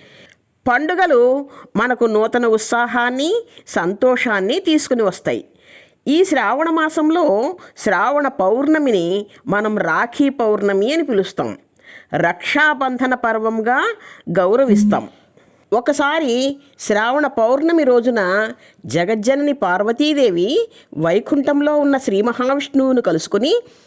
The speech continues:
ఈ విధంగా చెప్పింది. "అన్నయ్య, భోళాశంకరుడైన నా భర్త ఎవ్వరు తపస్సు చేసినా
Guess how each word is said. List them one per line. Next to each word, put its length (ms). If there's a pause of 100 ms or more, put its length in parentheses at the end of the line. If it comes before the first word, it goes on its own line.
(140)
ఈ 180
విధంగా 380
చెప్పింది. 520 (800)
"అన్నయ్య, 520 (520)
భోళాశంకరుడైన 1000
నా 160
భర్త 720 (280)
ఎవ్వరు 360
తపస్సు 440
చేసినా 680